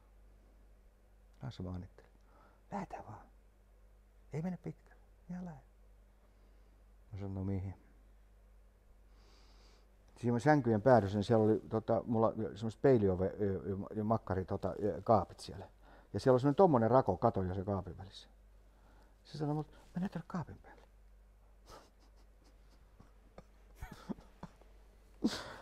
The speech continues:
Mä olin siinä vaiheessa ihan niinku liikuntakyvytön. Mä en osannut oikeastaan kävelläkään. Joo.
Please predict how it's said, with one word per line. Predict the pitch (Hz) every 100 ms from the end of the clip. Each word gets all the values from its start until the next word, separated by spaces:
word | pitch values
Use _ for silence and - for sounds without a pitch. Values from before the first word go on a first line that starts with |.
| -
Mä | 147
olin | 156
siinä | 156 202 180
vaiheessa | 156 147 -
ihan | - 185 156
niinku | 143 151
liikuntakyvytön. | 170 147 120 120 - 117 95 87 85 104 - _ - _ - - - - -
Mä | 135
en | 147
osannut | 151 147
oikeastaan | 147 160 - 151
kävelläkään. | 170 131 92 85 - - - - - _ _ _ - - - - - - - - - - - - _ _ - - - - - - - - - _ - - - - _ - - - -
Joo. | 131 107